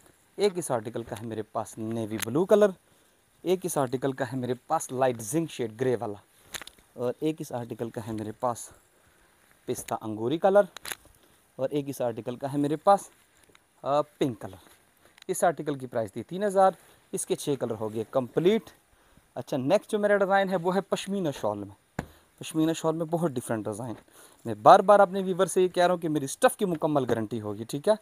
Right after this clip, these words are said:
ये इसकी शॉल आ गई, क्योंकि ये original मैं आपको dress दिखा रहा हूँ। ये इसकी front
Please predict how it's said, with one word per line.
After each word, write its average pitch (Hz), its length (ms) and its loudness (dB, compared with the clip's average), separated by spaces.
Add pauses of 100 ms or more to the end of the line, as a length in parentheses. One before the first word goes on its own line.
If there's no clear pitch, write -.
(720)
ये 107 100 -10
इसकी 107 260 -10
शॉल 180 320 4
आ 196 100 10
गई, 185 200 -4 (920)
क्योंकि 160 200 0
ये 180 260 4
original 165 360 4
मैं 175 140 6
आपको 135 240 2
dress 127 240 2
दिखा 120 300 0
रहा 151 100 0
हूँ। 180 80 -6 (1700)
ये 120 60 -2
इसकी 139 240 -10
front 202 340 0